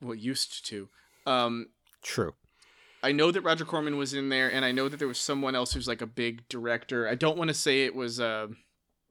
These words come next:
Speaker 1: Texas Chainsaw guy.
Speaker 2: Tobe Hooper?
Speaker 1: Was it Tobe Hooper?
Speaker 2: No, that's Texas Chainsaw guy.
Speaker 1: What?
Speaker 2: That's
Speaker 1: I,
Speaker 2: all,
Speaker 1: that's what I
Speaker 2: that's
Speaker 1: mean.
Speaker 2: all I'm
Speaker 1: I,
Speaker 2: doing. I'm
Speaker 1: it
Speaker 2: just
Speaker 1: might have
Speaker 2: applying that
Speaker 1: been
Speaker 2: name.
Speaker 1: him. Anyway, we should have looked, we should have researched our show. Um, and
Speaker 2: I mean, I could
Speaker 1: done
Speaker 2: see it being, like, a Landis too.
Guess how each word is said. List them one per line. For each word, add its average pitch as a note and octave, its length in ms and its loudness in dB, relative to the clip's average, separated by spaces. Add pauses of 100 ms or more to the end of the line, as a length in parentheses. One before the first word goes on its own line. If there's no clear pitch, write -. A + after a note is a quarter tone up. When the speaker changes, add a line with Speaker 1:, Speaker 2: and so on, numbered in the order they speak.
(240)
Speaker 1:
Texas D3 320 -6
Chainsaw C3+ 500 -4
guy. G2 400 -8 (540)
Speaker 2:
Tobe B2+ 460 2
Hooper? D3+ 400 -2 (540)
Speaker 1:
Was D#3+ 200 0
it A3 80 2
Tobe A3+ 180 4
Hooper? B3+ 480 0 (180)
Speaker 2:
No, D#3 200 12
that's C3 260 8
Texas A#2+ 240 2
Chainsaw C3+ 300 4
guy. A#1 220 -8 (220)
Speaker 1:
What? D#3+ 240 6
Speaker 2:
That's D#3 140 8
Speaker 1:
I, C#3+ 60 8
Speaker 2:
all, F3+ 40 6
Speaker 1:
that's E3 200 6
what F#3+ 60 10
I - 20 12
Speaker 2:
that's F3 100 10
Speaker 1:
mean. F3+ 80 12
Speaker 2:
all D#3+ 60 12
I'm C#3 40 12
Speaker 1:
I, B2+ 40 12
Speaker 2:
doing. B2 160 12
I'm C3 100 10
Speaker 1:
it C3+ 80 12
Speaker 2:
just C#3+ 140 4
Speaker 1:
might E3+ 80 12
have F#3+ 60 12
Speaker 2:
applying C3+ 200 12
that B2+ 120 10
Speaker 1:
been D3+ 80 8
Speaker 2:
name. A2 100 6
Speaker 1:
him. G#2+ 320 0
Anyway, D3+ 300 4
we F3+ 100 8
should G#3+ 160 4
have D#3 80 2
looked, D#3 180 0
we A3 60 2
should B3 120 0
have D#3+ 120 -2
researched D3 500 0
our A#2+ 120 0
show. G#2 260 -4 (420)
Um, B2+ 400 0
and B2+ 160 -2
Speaker 2:
I B2+ 40 2
mean, C#3 80 4
I C#3 100 8
could C#3 60 6
Speaker 1:
done F#3+ 100 10
Speaker 2:
see F#3+ 100 12
it D#3 100 12
being, B2+ 460 10
like, A2+ 180 2
a G#2 40 4
Landis G2 500 2
too. F#2+ 300 0